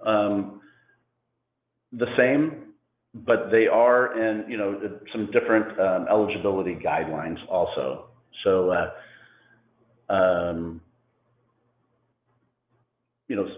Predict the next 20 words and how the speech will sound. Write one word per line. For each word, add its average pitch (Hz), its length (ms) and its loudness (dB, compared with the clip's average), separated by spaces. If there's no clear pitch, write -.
so 131 200 4
forty 151 200 6
million 139 320 4
in 113 100 -2
sales 127 420 4
is 110 200 -4
an 107 80 -4
approximate 117 640 0
number 127 560 -4
for 113 80 -2
the 107 80 0
business 123 380 2
services. 131 480 -2
Retail, 131 800 2
uh, 95 220 2
we 110 80 -2
can 107 140 -6
go 113 140 2
up 113 120 0
to 110 60 -8